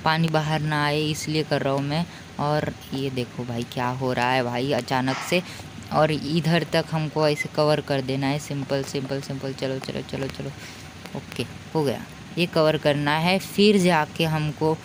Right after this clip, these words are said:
इधर पीछे आना है और पीछे आकर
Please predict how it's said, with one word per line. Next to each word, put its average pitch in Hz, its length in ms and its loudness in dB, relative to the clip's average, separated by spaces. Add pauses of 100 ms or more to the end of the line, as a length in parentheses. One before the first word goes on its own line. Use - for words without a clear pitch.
(260)
इधर 160 400 2 (100)
पीछे 175 360 2
आना 156 360 4
है 147 320 0 (300)
और 156 140 6
पीछे 165 540 -2 (120)
आकर 151 600 2